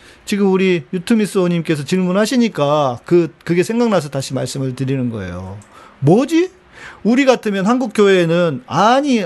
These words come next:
아무리 그래도 지가, 어? 예배 사역자, 목사는 아니었던 것 같아요. 예배 사역자라도 지가 주일날은 대예배를 드리고 그다음 이동을 해야지. 어디에 와가지고, 어?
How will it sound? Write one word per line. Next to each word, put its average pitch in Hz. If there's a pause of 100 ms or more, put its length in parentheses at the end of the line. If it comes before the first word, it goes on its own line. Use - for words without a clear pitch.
(140)
아무리 311
그래도 220
지가, 170
어? 220
예배 165
사역자, 147
목사는 269
아니었던 151
것 117
같아요. 120
예배 147
사역자라도 160 (280)
지가 208
주일날은 202
대예배를 190
드리고 208
그다음 240
이동을 226
해야지. 170
어디에 240
와가지고, 180
어? 202